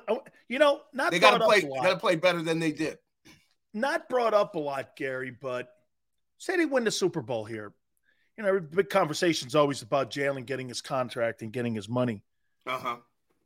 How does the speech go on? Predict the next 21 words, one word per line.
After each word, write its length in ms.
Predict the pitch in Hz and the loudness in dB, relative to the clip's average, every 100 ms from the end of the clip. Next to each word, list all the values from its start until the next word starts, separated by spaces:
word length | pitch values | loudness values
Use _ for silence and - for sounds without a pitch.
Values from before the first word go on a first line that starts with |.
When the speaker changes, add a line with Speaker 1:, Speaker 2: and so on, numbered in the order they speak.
| _ _ _ _ _ - | _ _ _ _ _ -2
Speaker 1:
Would 340 | 220 311 160 | 0 2 2
you, 460 | 202 359 370 339 311 - _ _ _ _ - | 4 4 6 4 2 -10 _ _ _ _ -4
going 340 | 202 254 254 | 2 4 4
into 320 | 233 233 214 180 | 0 0 2 2
a 40 | |
third 460 | 175 - 233 226 175 | 2 6 8 8 4
year 480 | 160 202 185 139 135 | 0 4 6 4 0
with 360 | 131 165 160 | 2 4 4
two 220 | - 240 | -2 -4
years 360 | 240 214 208 147 | 0 4 4 4
remaining 460 | 156 165 175 165 143 | 0 2 0 0 -2
on 140 | 135 | -4
a 60 | 117 | -6
contract, 880 | - 185 180 160 139 113 113 - _ _ _ _ _ _ | -4 -2 -2 -2 -6 -6 -6 -12 _ _ _ _ _ _
I 100 | - | 0
believe 380 | 175 165 175 233 | 2 2 -2 -4
he 60 | 185 | -4
signed 320 | - 190 165 | -2 0 0
a 40 | 147 | -4
five-year 640 | - 190 185 147 156 151 | 2 4 4 2 0 0
contract 800 | - 175 165 156 131 113 110 | 0 0 0 -2 -6 -6 -10